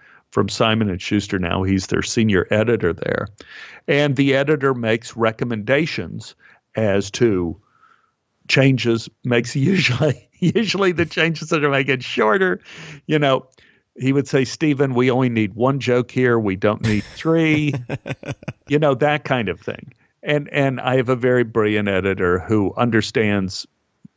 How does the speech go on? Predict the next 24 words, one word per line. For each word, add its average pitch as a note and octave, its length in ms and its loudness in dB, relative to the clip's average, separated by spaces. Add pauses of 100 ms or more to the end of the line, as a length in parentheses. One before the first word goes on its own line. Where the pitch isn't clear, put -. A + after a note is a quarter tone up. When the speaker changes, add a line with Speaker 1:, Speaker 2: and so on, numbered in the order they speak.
(140)
Speaker 1:
my G2+ 240 2
writing G2+ 360 2
and F#2+ 120 -2
my F2+ 140 0
humor F#2+ 580 0
and F2+ 340 -2 (280)
works A2 380 0
well G2+ 300 2
with F#2 220 -4
me G#2 100 0
that G2+ 240 0
way, F#2+ 220 2
making G2 380 -2
great, B2 500 0
great, F#2 320 -2
great E2+ 320 -4
suggestions. - 880 -6
Speaker 2:
Mm-hmm. F#2 240 -2 (300)
Speaker 1:
Then F#3 200 2
you G3 140 4
work C#3+ 320 2
with B2+ 200 -2
copy G#2+ 440 0
editors - 640 -4